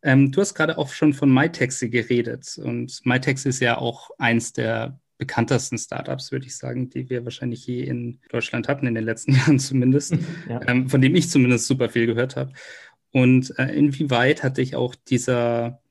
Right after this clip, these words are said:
Speaker 1: diese Kultur, die du bei MyTaxi erlebt hast, auch jetzt in deinem,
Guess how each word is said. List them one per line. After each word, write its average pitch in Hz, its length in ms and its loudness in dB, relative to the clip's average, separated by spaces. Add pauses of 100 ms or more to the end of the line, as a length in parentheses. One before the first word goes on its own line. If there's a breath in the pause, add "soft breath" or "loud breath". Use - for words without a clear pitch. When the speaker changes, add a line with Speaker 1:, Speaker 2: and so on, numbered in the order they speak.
(280)
Speaker 1:
diese 131 180 2
Kultur, 147 520 2
die 123 140 0
du 113 380 -2
bei 113 140 -2
MyTaxi 117 440 -4
erlebt 117 360 -4
hast, - 500 -10
auch 120 240 -12
jetzt - 320 -8
in 117 640 -8 (240)
deinem, 113 840 -4